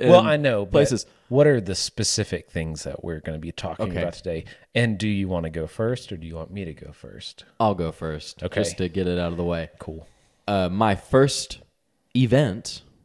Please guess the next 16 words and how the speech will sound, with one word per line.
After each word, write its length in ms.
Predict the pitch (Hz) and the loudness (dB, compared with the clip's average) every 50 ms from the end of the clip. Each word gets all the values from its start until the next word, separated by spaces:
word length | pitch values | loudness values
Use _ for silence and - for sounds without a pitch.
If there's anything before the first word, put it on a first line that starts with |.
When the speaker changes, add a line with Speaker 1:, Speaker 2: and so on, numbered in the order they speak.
| _ _ _ | _ _ _
Speaker 2:
my 180 | 107 107 104 101 | 0 0 2 2
event 220 | 98 117 131 120 | 2 0 0 0
that 100 | 101 95 | -2 -2
I'm 100 | 92 92 | -2 -2
going 180 | 92 87 87 85 | -2 -2 -2 -2
to 60 | 85 | -4
recommend 520 | 87 85 - - 82 82 82 82 90 104 - - _ _ _ _ _ _ _ _ _ _ _ _ _ | -4 -6 -6 -8 -8 -8 -6 -6 -8 -10 -10 -14 _ _ _ _ _ _ _ _ _ _ _ _ _
is 640 | - 117 113 110 107 104 101 101 98 101 101 - - - - _ _ _ _ _ _ _ _ _ _ _ _ _ _ _ _ _ _ _ _ _ _ - | 0 0 2 2 2 0 -2 -4 -6 -8 -10 -10 -12 -14 -20 _ _ _ _ _ _ _ _ _ _ _ _ _ _ _ _ _ _ _ _ _ _ 0
a 140 | 104 117 | 2 2
concert, 600 | - - - 117 110 110 113 - - 101 92 95 - | 2 0 0 0 2 2 0 0 0 0 0 0 0
is 240 | 101 104 104 98 101 | 0 2 2 2 0
a 60 | 110 | 0
band 320 | 92 101 101 101 101 104 101 | 0 0 -2 -2 -2 -2 -4
to 80 | 107 | -2
go 160 | 87 95 92 | -2 -2 -2
see. 460 | 92 - - - 82 80 82 92 139 | -2 -2 -6 -6 -6 -6 -4 -4 -6